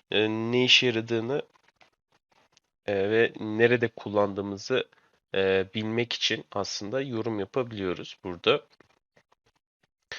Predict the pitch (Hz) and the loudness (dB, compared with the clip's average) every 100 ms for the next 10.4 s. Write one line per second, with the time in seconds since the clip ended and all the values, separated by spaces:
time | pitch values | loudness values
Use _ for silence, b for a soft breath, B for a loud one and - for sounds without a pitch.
0 | B _ 101 92 92 110 120 113 113 - | B _ 2 4 2 -2 0 0 -2 0
1 | - 123 107 90 87 - 92 123 127 104 | 2 4 4 2 2 -6 -6 -6 -6 -6
2 | 104 - 101 101 101 95 - 98 95 98 | -6 -4 -4 -2 -2 -2 -6 -10 -4 -4
3 | - - 95 98 101 92 90 92 92 95 | -4 0 2 4 2 0 -2 -4 -6 -8
4 | 92 90 - 92 87 - - _ B B | -8 -6 -4 -2 -2 -4 -6 _ B B
5 | B B 87 92 98 87 95 95 _ - | B B -2 4 8 8 6 0 _ -8
6 | 98 98 95 - - 92 85 85 87 85 | 0 0 0 -4 -6 -8 -8 -6 -8 -10
7 | 85 85 - 80 - 147 - B B B | -12 -12 -10 -6 -6 -6 -12 B B B
8 | - 98 95 107 - - 110 107 107 104 | -6 -4 -4 -4 -6 -4 -4 -4 -6 -4
9 | 120 143 143 110 110 117 104 135 117 87 | 0 0 0 -2 -2 -2 -2 -2 -2 -4
10 | - - - - | -4 -6 -8 -12